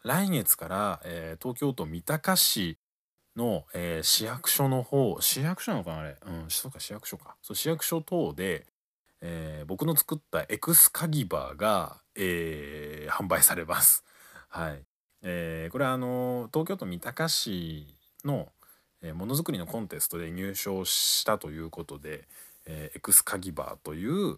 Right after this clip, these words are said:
えー、勇者だけが抜け、あの、選ばれる勇者だけが抜ける、あの、エクスカリバーをもじったエクスカギバーっていう、あの、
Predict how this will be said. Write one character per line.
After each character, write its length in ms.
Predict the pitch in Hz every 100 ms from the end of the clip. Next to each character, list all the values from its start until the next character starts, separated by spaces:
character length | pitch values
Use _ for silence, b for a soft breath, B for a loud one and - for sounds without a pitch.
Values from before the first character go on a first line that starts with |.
| -
え 460 | 92 80 76 73 76 _ _ _ _ _ -
ー、 20 |
勇 160 | 110 107
者 320 | - 76 69 _ _ _ -
だ 100 | 110
け 120 | 110
が 120 | 90
抜 120 | 76 -
け、 260 | - 78
あ 100 | 85
の、 200 | 82 80
選 180 | - 113
ば 100 | 135
れ 80 | 123
る 80 | 85 101
勇 300 | 110 107 110
者 140 | 95 82
だ 120 | 85
け 120 | 151
が 100 | 127
抜 140 | 85 92
け 180 | 135
る、 280 | 160 165 73 _ _ _ _
あ 200 | 80 82
の、 260 | 78 78 76
エ 40 | 92
ク 100 | 113
ス 80 | -
カ 140 | 131
リ 100 | 98
バ 260 | 80 69 82
ー 20 |
を 300 | 101 85 - _ -
も 120 | 90
じ 120 | 113
っ 40 |
た 240 | 107 - 71
エ 60 | -
ク 120 | -
ス 120 | -
カ 140 | -
ギ 120 | 95 110
バ 240 | 139 -
ー 40 |
っ 20 | - _
て 80 | -
い 100 | 73
う、 280 | 80 196 - _ _
あ 80 |
の、 80 | 82